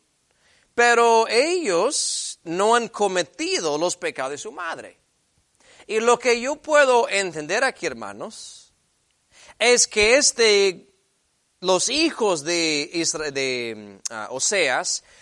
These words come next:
representan un remanente de israelitas quienes no habían estado en la idolatría.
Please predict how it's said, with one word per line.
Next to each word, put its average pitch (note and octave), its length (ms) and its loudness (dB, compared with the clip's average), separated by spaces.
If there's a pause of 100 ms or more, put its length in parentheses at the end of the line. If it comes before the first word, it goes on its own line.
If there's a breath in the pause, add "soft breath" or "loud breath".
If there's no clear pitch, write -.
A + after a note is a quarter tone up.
representan F#3 1300 -4
un F3+ 200 -8
remanente F3 1040 -6
de F3 180 -6
israelitas C#3+ 1080 -12 (300)
quienes F3+ 440 -4
no A3+ 420 -4
habían G3 420 0
estado F#3 840 -6
en F3+ 360 -6
la E3+ 200 -8
idolatría. D3 680 -14